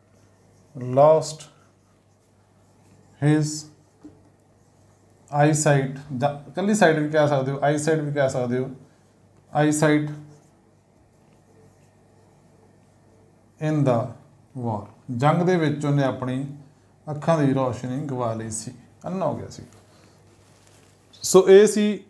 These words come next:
site ਦੇ, ਅਹ, meaning ਤੇ ਉਹਨਾਂ ਦੀ ਯੂਜ਼। ਪਹਿਲਾ site S ਆਈ ਟੀ ਈ site, ਜਿਹੜੀ ਜਗ੍ਹਾ ਵਾ। ਦੂਸਰਾ site ਹਵਾਲਾ ਦੇਣਾ, ਸੀ ਆਈ ਟੀ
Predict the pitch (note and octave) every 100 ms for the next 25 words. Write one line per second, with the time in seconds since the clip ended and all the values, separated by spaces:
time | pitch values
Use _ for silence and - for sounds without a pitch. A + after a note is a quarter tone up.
0 | - - - D3 D3+ D#3+ - - D3 D3
1 | D3 D3 - C#3+ C#3 C3+ C3+ _ _ _
2 | _ _ _ _ _ _ _ _ _ D3
3 | C#3+ D3+ D#3+ F3 F3+ D3 - D#3 D#3 D3
4 | C#3+ C3+ C#3 C#3 A#2+ - - _ _ _
5 | _ _ _ _ - C#3 D#3 E3+ D#3+ D3+
6 | D3 - C#3 C#3 - D3 D3 D3+ D3 D3
7 | C#3+ C#3+ C3+ C3+ - - _ _ _ _
8 | _ _ _ _ _ _ _ _ _ _
9 | _ - C3 C3+ A#2+ C3+ D#3+ D3+ D#3 -
10 | - - - _ _ _ _ C3+ A#2 D#3
11 | D3 E3+ E3 E3 D3+ D3+ - D3 C#3+ B2+
12 | B2 C3 C3+ C#3+ C#3+ - D#3 D3+ D3 D3
13 | - - - C#3 C3+ A#2+